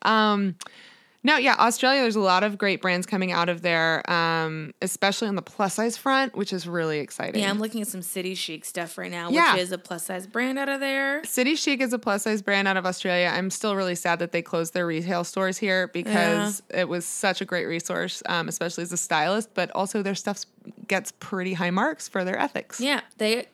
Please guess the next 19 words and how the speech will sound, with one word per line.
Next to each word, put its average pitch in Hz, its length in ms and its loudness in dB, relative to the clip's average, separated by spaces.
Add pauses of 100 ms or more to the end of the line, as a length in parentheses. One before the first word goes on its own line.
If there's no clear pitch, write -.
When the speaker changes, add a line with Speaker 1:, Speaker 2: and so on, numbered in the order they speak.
Speaker 2:
size 185 360 -4
twenty, 294 760 0
size 196 380 -4
eighteen, 269 840 -2
Speaker 1:
Mm-hmm. 190 160 0 (540)
Speaker 2:
size, 185 920 -4 (200)
uh, - 340 -8 (260)
eighteen, 240 840 0
size 196 560 2
Speaker 1:
<laughs> 277 280 0
Speaker 2:
various. 285 840 0
They, 339 260 2
I 339 80 -6
mean, 311 340 -2
Speaker 1:
Yeah, 185 260 2
various. 190 720 0
Speaker 2:
<laughs> - 40 -14
that's 226 260 0
a, 208 80 0